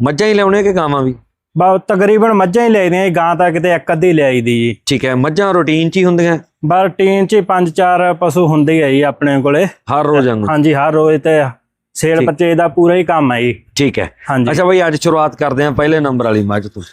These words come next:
Speaker 2: ਹਾਂਜੀ ਬਾਈ, ਇਹ ਤੀਜੇ ਸੂਏ ਮੱਝ ਆ ਜੀ, ਪਰਸੋਂ
Speaker 1: ਹੂੰ।
Speaker 2: ਸੂਈ ਆ।
Speaker 1: ਪਰਸੋਂ ਸੂਈ ਤੀਜਾ ਸੂਆ?
Speaker 2: ਹਾਂਜੀ, ਤੀਜੇ ਸੂਆ ਜੀ, ਪਰਸੋਂ ਸੂਈ ਆ। ਦੁੱਧ ਹੁਣ ਦਸ ਗਿਆਰਾਂ ਕਿਲੋ ਬੋਲਾ ਹੋਊਗਾ ਜਿਹੜਾ ਆਪਾਂ ਘਰੇ ਚਵਾ ਸਕਦੇ ਹਾਂ ਜੀ।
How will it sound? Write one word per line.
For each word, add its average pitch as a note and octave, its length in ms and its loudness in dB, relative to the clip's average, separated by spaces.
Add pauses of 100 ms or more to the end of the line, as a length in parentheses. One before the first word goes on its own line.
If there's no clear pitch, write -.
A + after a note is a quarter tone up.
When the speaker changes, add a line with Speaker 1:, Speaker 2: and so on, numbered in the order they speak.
(240)
Speaker 2:
ਹਾਂਜੀ F3 240 2
ਬਾਈ, F#3+ 160 2
ਇਹ G3+ 140 2
ਤੀਜੇ G3+ 420 0
ਸੂਏ G3+ 220 2
ਮੱਝ D#3+ 300 0
ਆ G3 80 2
ਜੀ, A3 80 2
ਪਰਸੋਂ F#3 500 -4
Speaker 1:
ਹੂੰ। G3+ 80 -2
Speaker 2:
ਸੂਈ C#3 320 0
ਆ। C#3+ 200 0 (340)
Speaker 1:
ਪਰਸੋਂ D#3+ 320 -4
ਸੂਈ E3+ 220 -4
ਤੀਜਾ D#3 320 -4
ਸੂਆ? G2 300 -8
Speaker 2:
ਹਾਂਜੀ, E3 280 -2
ਤੀਜੇ F3 420 -2
ਸੂਆ D3+ 240 -2
ਜੀ, F3+ 60 -2
ਪਰਸੋਂ F3 440 -6
ਸੂਈ E3 200 -2
ਆ। F3+ 100 -4
ਦੁੱਧ E3+ 300 0
ਹੁਣ E3 360 0
ਦਸ D3+ 240 -2
ਗਿਆਰਾਂ D#3 360 0
ਕਿਲੋ D#3+ 220 2
ਬੋਲਾ E3+ 400 2
ਹੋਊਗਾ D3 480 0
ਜਿਹੜਾ F3 300 0
ਆਪਾਂ F3+ 360 -2
ਘਰੇ F#3 380 -2
ਚਵਾ E3 340 0
ਸਕਦੇ C3 400 -4
ਹਾਂ A2+ 80 -2
ਜੀ। G#2 160 -8